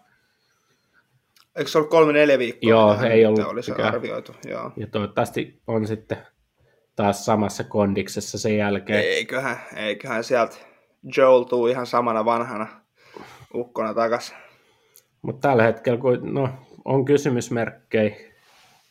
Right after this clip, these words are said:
Speaker 2: ilmassa kyllä, toi jouk-, vaikka on vakuuttavaa, mut vielä en oo täysin myyty tosta.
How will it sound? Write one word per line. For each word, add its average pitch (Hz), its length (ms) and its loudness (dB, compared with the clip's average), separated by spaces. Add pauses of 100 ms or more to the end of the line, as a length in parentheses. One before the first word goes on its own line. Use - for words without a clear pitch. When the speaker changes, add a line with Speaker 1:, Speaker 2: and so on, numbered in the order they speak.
(1040)
Speaker 2:
ilmassa 107 580 0
kyllä, 107 300 2 (180)
toi 110 340 0
jouk-, 110 400 -4
vaikka 135 440 0
on 110 200 -2
vakuuttavaa, 104 760 -2
mut 104 240 -6
vielä 110 440 0
en 113 240 -4
oo 110 80 -2
täysin 104 500 2
myyty 101 520 -2
tosta. - 280 -8